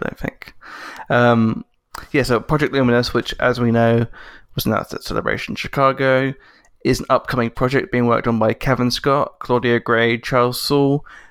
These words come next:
Daniel Jose Older, and Justina Island, which spans comics and books to tell one cohesive story. So it's a publishing, you know, in publishing house,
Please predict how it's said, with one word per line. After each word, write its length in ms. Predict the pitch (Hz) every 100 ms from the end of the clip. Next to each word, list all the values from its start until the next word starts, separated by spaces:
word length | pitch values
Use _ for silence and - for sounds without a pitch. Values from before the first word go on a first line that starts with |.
| -
Daniel 300 | - 127 123 120
Jose 480 | 123 120 120 117 -
Older, 440 | - 127 131 143 - -
and 160 | 127 -
Justina 500 | 135 - 139 131 - -
Island, 540 | 147 156 180 185 - - _ _ _ _ _ _ -
which 240 | - -
spans 460 | - 123 113 117 -
comics 480 | - 139 - - -
and 240 | - 123
books 340 | 135 123 - -
to 60 |
tell 240 | - 131 120
one 180 | 120 120
cohesive 760 | - 127 - - 127 - 123 - _
story. 600 | - - 117 113 - - - _ _ _ _ _ _ _ _ _ _ -
So 160 | -
it's 180 | - -
a 60 | 101
publishing, 840 | - 143 127 - 123 113 117 113 - - _ _ _ _ _ -
you 140 | -
know, 240 | - - - - _ _ _ _ _ _ _ _ _ _ _ _ - -
in 220 | 160 147
publishing 460 | 131 127 127 - 117
house, 420 | 123 113 110 -